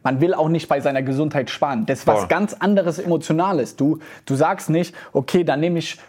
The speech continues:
Speaker 1: die billigeren Supplement", weil du willst ja deinem Körper nicht was billigeres,
Speaker 2: Ja.
Speaker 1: schlechtere Qualität zuführen.
Speaker 2: Ja.
Speaker 1: Aber die Socken, sag ich mal, ob die jetzt von Snox sind, Shein oder der Schmuck, äh, sieht genauso aus,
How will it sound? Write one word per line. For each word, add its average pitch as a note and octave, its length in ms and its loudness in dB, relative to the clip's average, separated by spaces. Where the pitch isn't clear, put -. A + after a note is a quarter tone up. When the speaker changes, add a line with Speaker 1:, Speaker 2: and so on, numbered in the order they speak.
Speaker 1:
die D3 60 0
billigeren D#3 520 2
Supplement", B2 560 -2
weil C3+ 160 0
du C#3+ 160 0
willst F#3+ 220 0
ja E3 80 4
deinem D3 240 0
Körper F3 320 0
nicht D#3 240 -2
was - 280 -2
billigeres, E3+ 540 2
Speaker 2:
Ja. G#2+ 100 4
Speaker 1:
schlechtere D#3 500 0
Qualität C#3 460 -2
zuführen. C3+ 460 -2
Speaker 2:
Ja. G#2+ 140 0
Speaker 1:
Aber C#3+ 220 0
die C3 160 0
Socken, C#3+ 540 0
sag B2+ 180 2
ich B2 160 -6
mal, D3 220 0
ob C#3+ 160 -6
die C#3 100 2
jetzt C3+ 160 0
von B2+ 160 -2
Snox G3+ 320 -2
sind, E3 180 0
Shein D#3 380 0
oder C3+ 180 2
der A#2+ 140 2
Schmuck, G3+ 460 0
äh, C#3 320 2
sieht D3 260 -2
genauso D#3+ 400 2
aus, F3 340 0